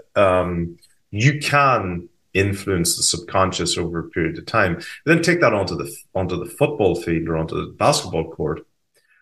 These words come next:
Why do certain players do things? And they, they're not, it's not a conscious decision they've made. Like, why do they, why do players, um, there's another, uh, volleyball team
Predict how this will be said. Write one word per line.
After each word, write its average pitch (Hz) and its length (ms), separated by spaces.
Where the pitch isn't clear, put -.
Why 113 160
do 131 80
certain 101 300
players 87 400
do 117 200
things? 87 320
And 98 320
they, 117 220
they're 95 260
not, 127 280
it's 98 160
not 117 220
a 113 60
conscious 98 600
decision 87 640
they've 76 300
made. 80 440
Like, 85 200
why 92 140
do 90 160
they, 85 400
why 90 120
do 85 180
players, 82 640
um, 80 580
there's 95 120
another, 117 300
uh, 85 300
volleyball 90 580
team 82 400